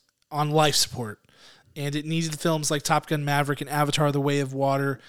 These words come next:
these big blockbusters, to save it. And I think that's why some of those films are nominated. Top Gun Maverick one hundred percent deserves it. You could make a case for some of the other ones, but, um, does, does the Academy give,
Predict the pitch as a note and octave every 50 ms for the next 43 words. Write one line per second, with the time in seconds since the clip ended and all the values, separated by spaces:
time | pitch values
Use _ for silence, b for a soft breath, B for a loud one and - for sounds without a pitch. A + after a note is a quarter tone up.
0 | b b b - C#3+ C#3 - - D#3+ D#3+ D3 D3+ D#3 D3 C#3+ - - D3+ C#3 B2+
1 | - - C#3+ C#3 C3+ B2+ - - b b b b b b - - - D3+ C#3+ C#3
2 | C3+ C3 B2+ B2 - _ _ _ _ _ - - - - E3 D#3+ D#3+ D3+ F#3+ B3
3 | - - - - b b b b b b _ - E3+ E3 D#3+ D#3 F3 E3 C#3+ E3
4 | D3+ D#3 - - E3 D#3 D3+ D3+ - - D#3+ D3+ D3+ D3+ C#3 - - D#3 D3 C#3
5 | C#3 C#3+ C#3+ C#3+ C#3 C#3 C3+ C3 B2+ A#2 A2+ A2+ A#2 - G#3+ A#3+ C4 C4 C4+ A3
6 | G3+ F#3+ F#3 E3+ E3+ - - E3 D#3 C3+ E3+ D#3+ D#3 D3+ - C#3+ - D3+ C3+ B2
7 | B2+ A#2+ B2+ B2+ B2+ B2 A#2+ B2 - - _ _ E3+ F3 F3+ - F#3+ D#3 D3 -
8 | - E3+ E3 D3+ D3 C#3 - - D3+ C#3+ C#3 - - C#3+ C3+ - - C#3+ C#3+ B2+
9 | C3 B2 C3 B2 B2 A#2+ A#2+ A#2 A#2+ A#2 - - C#3 C3 - - b b b b
10 | b b b b b _ D3 C#3 C3 B2 B2 A#2 A#2+ - _ _ _ _ _ _
11 | _ _ _ _ _ _ _ _ _ _ _ _ _ _ _ _ _ _ F3+ F3
12 | G3 G3+ F3 F3+ - - E3 D3 F3 F#3 F#3+ E3 G3+ G3 F3+ F3 F#3 E3+ D#3+ D#3+
13 | D#3 D#3 D#3 C#3+ C3+ D3+ D3+ D3+ C#3+ -